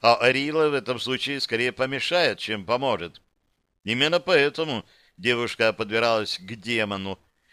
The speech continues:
Хоть он и не видит, и даже не ощущает скрытого тени убийцу, но осторожность все равно не помешает. От случайной стрелы или удара магией даже маскировка не спасет. Однако стоит ей атаковать,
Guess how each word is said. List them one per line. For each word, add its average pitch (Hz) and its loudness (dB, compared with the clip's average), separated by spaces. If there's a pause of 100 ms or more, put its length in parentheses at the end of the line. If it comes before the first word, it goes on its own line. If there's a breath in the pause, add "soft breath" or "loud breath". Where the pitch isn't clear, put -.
(140 soft breath)
Хоть 143 2
он 156 2
и 147 -6
не 147 -6
видит, 143 -8
и 113 -6
даже 117 2
не 127 -2
ощущает 131 0
скрытого 110 -4
тени 117 -2
убийцу, 117 -6 (400 soft breath)
но 95 -4
осторожность 107 -2
все 107 -2
равно 113 -2
не 123 -4
помешает. 135 -2 (640)
От 110 0
случайной 135 0
стрелы 120 -4 (260 loud breath)
или 104 -6
удара 117 2
магией 117 -2
даже 101 0
маскировка 120 -4
не 139 -6
спасет. 107 -6 (760)
Однако 156 4
стоит 170 -2
ей 147 0
атаковать, 110 -2